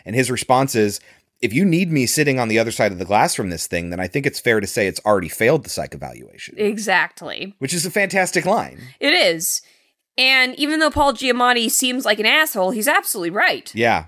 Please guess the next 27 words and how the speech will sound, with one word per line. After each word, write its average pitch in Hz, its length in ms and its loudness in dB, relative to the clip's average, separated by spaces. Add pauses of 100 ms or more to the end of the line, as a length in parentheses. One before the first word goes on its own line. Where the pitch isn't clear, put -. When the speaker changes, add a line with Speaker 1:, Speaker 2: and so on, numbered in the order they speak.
(100)
Speaker 1:
And 180 120 4
that's 226 180 2
the 214 60 0
thing 180 200 2
with 139 100 -2
Paul 127 180 2
Giamatti. 90 480 -6 (340)
His 233 280 0
scene, 120 600 0
he's 165 220 2
in 185 160 2
just 180 320 0
this 208 180 2
scene 165 260 0
and 127 140 0
that's 120 240 -2
it. 85 220 -2 (500)
His 185 180 0
scene 202 200 2
is 139 120 2
very 117 600 2
long, 71 520 -10
but 139 140 4
I 143 60 4
really 160 720 2
like 147 440 2
it. - 180 -12